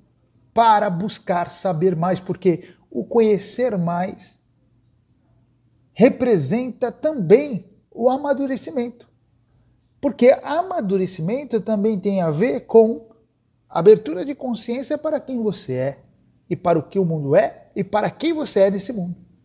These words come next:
E isso só vem, esse amadurecimento só vem com conhecimento. Então,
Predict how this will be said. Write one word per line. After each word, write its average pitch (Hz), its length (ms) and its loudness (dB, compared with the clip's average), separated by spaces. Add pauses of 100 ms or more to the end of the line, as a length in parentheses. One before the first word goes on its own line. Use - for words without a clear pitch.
(600)
E 262 280 6
isso 294 240 0
só 262 300 0
vem, 190 400 -2
esse 214 360 -2
amadurecimento 202 1040 -2
só 220 240 -4
vem 180 400 -2 (360)
com 196 460 0 (140)
conhecimento. 190 800 -6 (720)
Então, 311 360 -2